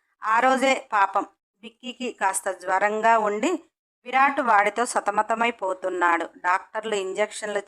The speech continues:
చేయటం వల్ల చాలాసేపు పడుకుంటాడు,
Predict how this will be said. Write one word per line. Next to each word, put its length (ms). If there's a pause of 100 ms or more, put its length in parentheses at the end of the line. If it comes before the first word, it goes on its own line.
చేయటం 400
వల్ల 340 (560)
చాలాసేపు 680
పడుకుంటాడు, 920